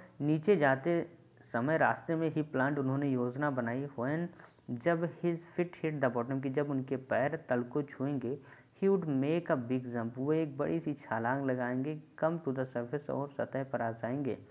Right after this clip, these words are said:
lie flat on it, और उस पर सीधे लेट जाएंगे, and paddle to the edge of the pool, और हाथ पैर मारकर तालाब के किनारे आ जाएंगे।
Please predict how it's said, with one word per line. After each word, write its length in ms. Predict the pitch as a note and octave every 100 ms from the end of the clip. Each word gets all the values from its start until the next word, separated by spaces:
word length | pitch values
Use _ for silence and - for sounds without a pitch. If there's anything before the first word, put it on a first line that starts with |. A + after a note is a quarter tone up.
| - - _ _ B2
lie 460 | B2 C3+ E3+ E3+ B2+
flat 280 | C#3+ D#3
on 220 | C3 A#2 A#2
it, 100 | -
और 240 | C3+ E3
उस 220 | - C3+
पर 260 | - F#3 F#3
सीधे 380 | - A#2+ A#2+ D3+
लेट 280 | A#2 A2
जाएंगे, 360 | A2 A2 A2 G2+ - - - - -
and 160 | D#3 E3+ - -
paddle 320 | C3 D#3 F3 C#3
to 80 | B2+
the 100 | C#3+ - D3
edge 220 | D3+ D#3 A#2+
of 180 | A2+
the 100 | B2+ -
pool, 180 | A2+ A2+
और 180 | B2 B2+
हाथ 200 | B2+ D3
पैर 240 | - C#3
मारकर 340 | A#2+ A#2 A#2+ D#3
तालाब 320 | C#3 A#2 A2
के 140 | D3
किनारे 360 | D3+ C#3+ C3 A#2+
आ 100 | A2+
जाएंगे। 420 | A#2 A#2 A#2+ B2